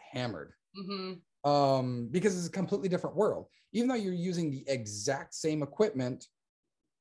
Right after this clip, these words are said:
Speaker 1: you're just using a smaller bullet and smaller targets.
Speaker 2: <laughs>
Speaker 1: Um, but ultimately, yes, it is a great, great foundation and a great stepping stone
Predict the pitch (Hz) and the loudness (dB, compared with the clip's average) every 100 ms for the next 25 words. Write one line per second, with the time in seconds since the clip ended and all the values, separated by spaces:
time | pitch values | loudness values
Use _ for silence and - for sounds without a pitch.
0 | _ _ _ 98 147 170 135 160 156 139 | _ _ _ -4 -2 0 -2 0 0 -2
1 | - _ _ _ 117 113 - - 90 110 | -4 _ _ _ -4 -4 -6 -10 -6 -2
2 | 131 180 165 202 160 143 - 110 90 - | 2 2 2 2 2 0 -4 -12 -10 -8
3 | 101 117 127 120 95 - - - 233 - | -4 -2 -2 -4 -4 -10 -16 -16 -16 -12
4 | 240 - - 131 135 131 127 123 120 113 | -12 -12 -8 0 2 4 2 2 -2 -6
5 | _ _ 120 110 226 190 - 190 190 143 | _ _ -10 4 6 6 8 4 4 -4
6 | 135 127 127 - - 139 - 175 151 135 | -2 2 0 0 -4 -4 0 0 0 -2
7 | 127 107 113 110 131 143 120 - - _ | -4 -6 -10 -2 4 4 2 -4 -18 _
8 | 113 131 123 - _ - 123 120 127 123 | -2 0 0 -4 _ -4 -2 0 -2 -2
9 | 120 117 117 110 127 127 - 123 123 120 | -6 -6 -6 -4 -4 -4 -4 -2 -2 -4
10 | 117 - - 120 113 113 | -6 -8 -4 -2 -2 -4